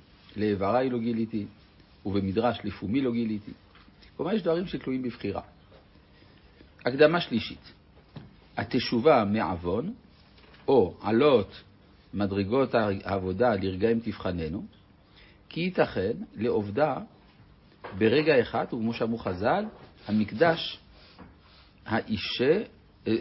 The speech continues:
אה, המס-, אוי, אה, המקדש אישה, על מנת שאני צדיק, שמא ירהר תשובה בליבו. זאת אומרת, תשובה זה נעשה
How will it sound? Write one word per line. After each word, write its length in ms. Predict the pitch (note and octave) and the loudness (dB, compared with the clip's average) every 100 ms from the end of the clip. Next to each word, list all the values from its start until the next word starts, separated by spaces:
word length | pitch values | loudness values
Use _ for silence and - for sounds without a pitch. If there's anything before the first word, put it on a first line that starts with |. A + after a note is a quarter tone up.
| A#2+ E3 | 2 6
אה, 80 | C3 | 6
המס-, 240 | B2 - - - - - - D#2 - - | 4 -4 -16 -20 -20 -20 -16 -16 -16 -10
אוי, 260 | F2 D#2 D#2+ | -8 -6 -8
אה, 60 | D2+ - - - | -10 -16 -20 -4
המקדש 500 | G2 G#2 A2+ C#3+ - | 0 2 4 2 0
אישה, 300 | - - F2+ - - - - - - - | -4 -2 -4 -4 -16 -20 -20 -20 -14 -2
על 140 | G#2 | 0
מנת 300 | A2 C3 C#3+ | 2 2 2
שאני 280 | - G#2 G2+ | 0 0 -2
צדיק, 500 | - E2+ A2 G#3+ - | -2 -4 -2 -6 -6
שמא 260 | - D3 | -6 -2
ירהר 280 | C#3 G#2+ C3 | -2 0 0
תשובה 300 | C3+ A2+ A#2 | -2 -2 -2
בליבו. 400 | A2 F#2 E2 D2+ | -2 -4 -6 -8
זאת 100 | - | -12
אומרת, 200 | - E3+ | -10 -12
תשובה 360 | - D#3 F#3 E3+ | -10 -6 -2 -2
זה 140 | D3 | -4
נעשה 440 | C#3+ C3+ - D#3+ | -6 -6 -2 -2